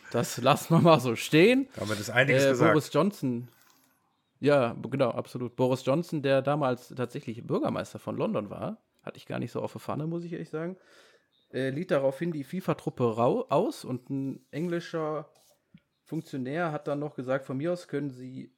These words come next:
Speaker 1: in einer Pension in der Old Kent Road übernachten und die Rechnung selber bezahlen. Und das wurde als, ja, sagen wir mal, amateurhaftes Verhalten der Engländer bezeichnet oder betitelt und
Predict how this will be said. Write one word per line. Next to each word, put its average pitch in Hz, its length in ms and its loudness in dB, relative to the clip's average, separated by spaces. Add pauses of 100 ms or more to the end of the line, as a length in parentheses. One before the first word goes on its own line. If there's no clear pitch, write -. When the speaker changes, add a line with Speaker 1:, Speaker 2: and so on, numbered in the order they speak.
Speaker 1:
in 120 120 -10
einer 123 180 -4
Pension 127 500 -6
in 120 120 -8
der 120 240 -4
Old 165 260 -8
Kent 170 260 -4
Road 113 240 0
übernachten 120 600 -6 (280)
und 127 120 -8
die 123 60 0
Rechnung 127 280 0
selber 131 300 6
bezahlen. - 560 -8 (540)
Und 120 120 -2
das 135 140 2
wurde 151 300 6
als, - 540 0
ja, 139 520 0
sagen 135 120 -2
wir 135 80 -2
mal, 131 180 0
amateurhaftes 147 680 2
Verhalten 139 400 2
der 123 120 4
Engländer 156 540 0 (1120)
bezeichnet 151 600 2
oder 139 140 2
betitelt 170 500 0
und 127 360 -4